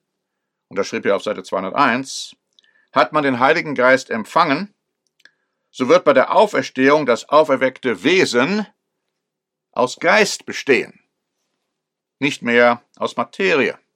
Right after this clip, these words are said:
Und dann sagt er auf Seite zweihundert oder Seite hundertdrei: "Wer im Besitz des Heiligen Geistes Gottes gestorben ist, wird auferweckt in der ersten Auferstehung, unsterblich, in einem verklärten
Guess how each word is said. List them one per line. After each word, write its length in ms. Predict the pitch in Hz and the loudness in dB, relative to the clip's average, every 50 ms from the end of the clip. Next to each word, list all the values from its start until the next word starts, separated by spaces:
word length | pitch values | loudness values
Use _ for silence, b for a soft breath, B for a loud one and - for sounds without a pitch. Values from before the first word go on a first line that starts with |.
| _ _ _ _ _ _ _ _ _ _ _ _ _ _ _ _ _ _ _ _ _ _ _ - | _ _ _ _ _ _ _ _ _ _ _ _ _ _ _ _ _ _ _ _ _ _ _ -12
Und 80 | 107 | -10
dann 100 | 104 92 | -8 -2
sagt 260 | 101 104 107 - - | 0 0 0 0 0
er 120 | 107 104 101 | 0 0 0
auf 80 | 101 | 0
Seite 180 | - - 95 92 | -2 -6 -8 -8
zweihundert 680 | - - 104 98 98 95 90 90 - - - - _ _ - | -10 -8 -8 -8 -6 -8 -12 -14 -16 -20 -20 -20 _ _ -14
oder 260 | - 87 82 76 - | -8 -6 -6 -6 -6
Seite 300 | - - 101 104 95 - - - - _ - | -6 -4 -4 -4 -4 -10 -18 -20 -20 _ -8
hundertdrei: 920 | 160 147 110 87 - 78 - - - - 73 73 76 85 101 127 135 _ _ _ _ _ _ _ _ _ _ _ _ _ _ _ _ - | -6 -4 -4 -6 -8 -10 -16 -16 -14 -8 -4 -2 -2 -2 -2 -4 -8 _ _ _ _ _ _ _ _ _ _ _ _ _ _ _ _ -2
"Wer 100 | 120 127 | -2 0
im 60 | 139 | 2
Besitz 260 | 143 147 147 165 165 - | 2 0 -2 -2 -8 -10
des 160 | 135 - - | -12 -4 2
Heiligen 480 | 143 139 143 139 127 131 127 127 131 - - | 2 2 2 2 0 -2 -4 -4 -6 -8 -2
Geistes 400 | - 127 135 135 - 120 - - | 2 2 2 2 0 -6 -12 -4
Gottes 300 | - 127 131 - - - | -2 -2 -2 -2 -6 -16
gestorben 400 | - - - 123 117 101 82 85 | -14 -6 -2 0 0 0 0 -2
ist, 400 | 98 113 - - - - - _ _ _ _ _ _ _ _ _ _ | -12 -12 -14 -16 -18 -20 -20 _ _ _ _ _ _ _ _ _ _
wird 160 | - 117 - | -4 -4 0
auferweckt 540 | - 147 160 151 143 135 131 147 143 139 - | 2 2 2 4 2 2 2 2 0 0 -4
in 140 | - 123 123 | -8 -6 0
der 300 | 117 113 113 110 - - | 2 2 2 2 0 -2
ersten 400 | 147 147 143 - - - 127 104 | 0 0 0 -2 -4 -12 -8 -2
Auferstehung, 680 | 117 117 101 87 82 - - - 95 110 147 190 - - - - _ _ _ _ _ _ _ _ - | 0 0 2 2 -2 -6 -4 -4 -2 -2 -2 -2 -6 -16 -20 -20 _ _ _ _ _ _ _ _ -4
unsterblich, 1000 | - 160 160 147 - - - 139 127 117 - - 180 - - - - - - _ _ _ _ _ _ _ _ _ _ _ _ _ _ - | -2 -2 -2 -2 -4 2 2 4 4 4 0 -2 -4 -4 -6 -8 -16 -20 -20 _ _ _ _ _ _ _ _ _ _ _ _ _ _ -8
in 120 | 117 123 | -4 0
einem 300 | 131 135 135 139 135 135 _ _ _ _ | 0 2 2 0 -2 -4 _ _ _ _
verklärten 960 | - - 117 - - - 139 143 165 180 180 180 - 175 151 151 151 147 _ | -2 -2 -2 -2 -2 -4 -2 2 4 4 4 4 2 -4 -6 -6 -8 -12 _